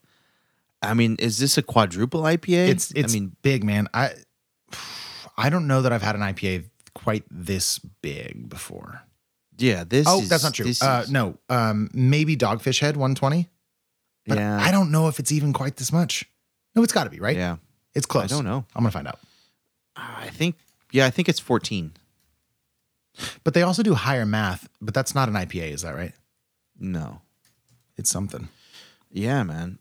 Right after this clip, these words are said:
Speaker 1: This is, this is aggressive. Like, th-, it does say, like, aggressively hopped on the can, if I'm not mistaken.
Speaker 2: It does. Yes, it does.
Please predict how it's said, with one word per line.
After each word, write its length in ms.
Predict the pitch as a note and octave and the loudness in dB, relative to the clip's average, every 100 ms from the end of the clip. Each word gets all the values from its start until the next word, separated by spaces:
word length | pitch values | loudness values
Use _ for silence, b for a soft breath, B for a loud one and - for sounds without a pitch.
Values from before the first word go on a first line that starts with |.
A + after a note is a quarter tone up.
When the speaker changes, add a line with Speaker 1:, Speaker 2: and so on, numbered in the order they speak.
| - | -8
Speaker 1:
This 340 | A2 C#3 - | -2 2 2
is, 420 | C4 C#3+ - - - | 2 2 2 0 -4
this 240 | G#2+ G#2+ F3+ | -10 -6 -2
is 380 | G3+ B2 - - | 0 0 -2 -8
aggressive. 880 | G#2 F2+ F2 F#2 D3 - G2+ D#2 - | -10 -8 -6 -2 0 2 0 0 -12
Like, 280 | F#2+ F#2+ - - | -8 -8 -10 -8
th-, 180 | - B2+ | 0 0
it 60 | A2 | 2
does 280 | B2+ D#3 - | 4 4 4
say, 240 | C#3 D3 | 4 4
like, 180 | B2+ - | 4 0
aggressively 640 | G2 - F#2+ - A2 G#2+ | -6 -2 -2 0 0 0
hopped 360 | F#2 F#2+ G#2+ - | 0 0 -2 -2
on 80 | A#2+ | -4
the 80 | B2+ | -2
can, 260 | B2 C3 | -2 -2
if 100 | C#3 | -2
I'm 100 | C#3 | -4
not 140 | C3+ B2+ | -4 -4
mistaken. 280 | - C#3+ | 0 2
Speaker 2:
It 40 | C#3+ | 4
does. 240 | A#2 D#2+ | 4 4
Yes, 200 | G2+ F#2 | 0 -2
it 60 | F2+ | -4
does. 220 | E2+ | -6